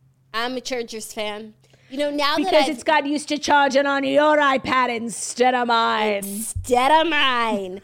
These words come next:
Speaker 2: <laughs>
Speaker 1: Now that I've moved, not that I ever had really allegiances to football teams. Well, I guess we're a Cowboys family, actually. But
Speaker 2: Um, I guess, like, if we're thinking like that, we're, like, a New York Giants family.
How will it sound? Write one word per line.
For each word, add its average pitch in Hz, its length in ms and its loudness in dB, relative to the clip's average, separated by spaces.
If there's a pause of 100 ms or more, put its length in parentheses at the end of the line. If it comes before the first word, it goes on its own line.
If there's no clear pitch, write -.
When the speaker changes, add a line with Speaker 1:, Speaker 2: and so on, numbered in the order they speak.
(120)
Speaker 2:
<laughs> 508 120 2
Speaker 1:
Now 339 380 4
that 403 140 -2
I've 269 360 0
moved, 220 560 -6
not 254 240 -4
that 349 80 -2
I 254 140 0
ever 196 340 -4
had 190 260 -6
really 175 280 -8
allegiances 190 1000 -10
to 185 220 -10
football 208 360 -8
teams. 262 440 -12 (200)
Well, 311 100 0
I 339 40 0
guess 339 260 -2
we're 294 80 -4
a 247 40 -8
Cowboys 175 500 -14
family, - 500 -20
actually. - 580 -16 (380)
But 226 360 -2
Speaker 2:
Um, 277 300 0
I 262 100 -2
guess, 294 260 -4 (120)
like, 220 200 -4
if 196 120 -8
we're 208 140 -8 (220)
thinking 196 240 -6
like 185 140 -10
that, 175 160 -4
we're, 180 200 -8
like, 175 200 -8
a 165 60 -6
New 165 360 -16
York 139 200 -14
Giants 131 420 -10
family. 69 520 -20